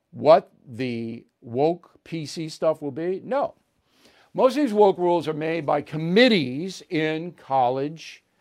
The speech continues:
situations. Like, if you ever hear, Tracy,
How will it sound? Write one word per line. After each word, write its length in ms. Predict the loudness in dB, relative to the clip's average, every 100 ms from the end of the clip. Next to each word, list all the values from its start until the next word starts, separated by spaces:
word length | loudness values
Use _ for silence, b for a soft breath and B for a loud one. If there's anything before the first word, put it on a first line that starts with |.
| _ _ _
situations. 720 | -8 -6 0 0 0 -8 -12
Like, 220 | -12 -12 b b
if 100 | -4
you 140 | 2
ever 180 | 2 2
hear, 520 | -4 -4 -2 -2 -6 -12 _ _
Tracy, 580 | -6 -6 -6 -8 -8